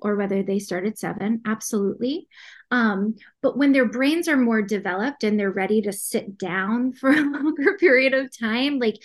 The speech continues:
so they might need, like, this much time to practice, whereas if they start at three, they need this much time to practice. And what we never want to happen is for the child to start feeling like,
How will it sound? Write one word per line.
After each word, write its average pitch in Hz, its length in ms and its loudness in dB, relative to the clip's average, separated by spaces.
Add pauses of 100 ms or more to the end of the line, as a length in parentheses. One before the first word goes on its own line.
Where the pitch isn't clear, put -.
(380)
so - 200 -4
they 277 200 4
might 269 260 2
need, 254 240 0
like, 208 240 -2
this 214 400 -2
much 202 300 -4
time 190 240 -2
to 202 100 -6
practice, 190 720 -4
whereas 202 400 2
if - 180 -6
they 208 100 2
start 220 360 0
at - 180 -4 (100)
three, 240 400 4
they 208 200 2
need 190 260 -4
this 269 260 2
much - 360 -10
time 175 240 -10
to - 120 -14
practice. - 720 -12 (520)
And 240 200 2
what 262 200 2
we 262 240 4
never 311 560 4
want 254 180 4
to 220 60 -2
happen 202 540 -2
is 226 260 0
for 240 120 -6
the 226 120 0
child 220 560 -4
to 214 80 -8
start - 320 -6
feeling 214 260 0
like, 214 200 -2